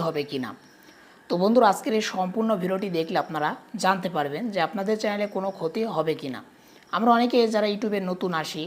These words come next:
YouTube-এ আসার পর আমরা কাজ শুরু করি। তো আমরা যখন আমাদের ভিডিও আপলোড করি, তো আমরা অনেকেই যারা কি করি যে নিজের ভিডিও প্লে করে দেখি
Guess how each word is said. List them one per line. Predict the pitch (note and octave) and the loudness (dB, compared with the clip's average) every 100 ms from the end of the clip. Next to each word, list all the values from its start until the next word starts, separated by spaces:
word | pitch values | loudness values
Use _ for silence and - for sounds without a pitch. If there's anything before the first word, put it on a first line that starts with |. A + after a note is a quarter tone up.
| - - | -10 -12
YouTube-এ | F#3 G#3+ G3+ | -6 0 2
আসার | F#3 G#3+ | 2 -2
পর | G3+ F3+ | -2 -2
আমরা | F3 F3 E3 | -2 0 0
কাজ | F3 - | 0 0
শুরু | G#3+ F#3+ | -2 -2
করি। | C#3+ B2+ - - - - - - - | -4 -6 -12 -20 -20 -20 -20 -12 4
তো | F3+ | 6
আমরা | A#3+ B3+ | 8 8
যখন | B3+ B3+ A#3 | 6 4 2
আমাদের | G3 G#3 G3 | 0 0 0
ভিডিও | F3 F3+ D3+ | 0 2 2
আপলোড | A3 A3 G#3+ | 2 0 0
করি, | F3 F3 G3+ | -2 -2 2
তো | D#3+ | 2
আমরা | F3+ F#3+ G3 - D#3+ | 2 0 -2 0 0
অনেকেই | F#3+ A3 F#3 G3+ G3 | 0 -2 -2 -2 -2
যারা | F3 F3+ | -2 -2
কি | C#4 B3 | -4 0
করি | F#3+ G#3+ G#3+ | 0 0 -2
যে | F#3+ | -4
নিজের | F#3+ G3+ A3 A3+ | -2 0 0 0
ভিডিও | G3 G3+ - | -2 -2 -2
প্লে | G#3+ G#3+ | -4 0
করে | A3 F#3+ D#3+ | 0 0 -4
দেখি | D#3 | -4